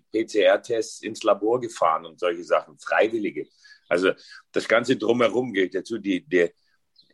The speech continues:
die ganzen Anstrengungen, die unternommen worden sind, um diese Saison stattfinden zu lassen, die kann man, glaub ich, nicht hoch genug bewerten. Also nicht nur f-,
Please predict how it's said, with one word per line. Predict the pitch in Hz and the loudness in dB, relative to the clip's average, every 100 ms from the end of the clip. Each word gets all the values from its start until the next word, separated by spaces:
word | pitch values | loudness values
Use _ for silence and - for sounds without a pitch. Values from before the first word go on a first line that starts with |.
| - - | -18 -18
die | - 101 104 | -8 -4 0
ganzen | - 123 135 135 | 2 2 2 2
Anstrengungen, | 101 139 147 - 123 123 120 113 104 | 4 4 2 2 2 2 -4 -6 -6
die | 110 | -4
unternommen | 104 104 95 107 120 | 0 0 0 -2 0
worden | 101 95 92 | 4 2 2
sind, | 87 95 92 | -8 -8 -8
um | 98 104 | -8 -8
diese | 104 104 104 | -12 -14 -14
Saison | 92 95 104 | -2 -2 -2
stattfinden | 98 - 104 - - 113 110 - | -6 2 2 2 -2 -8 -8 -8
zu | 101 | -2
lassen, | 87 80 - 80 | 0 0 -4 -16
die | 80 | -4
kann | 104 101 | 0 0
man, | 87 | 2
glaub | 87 85 | 0 0
ich, | |
nicht | 82 85 | -8 -8
hoch | 80 | -8
genug | - 76 71 | -8 -14 -8
bewerten. | 82 73 69 76 71 | -4 0 0 -2 -14
Also | 73 78 | -10 -10
nicht | 82 92 | -10 -4
nur | 104 98 | 0 2
f-, | - | 0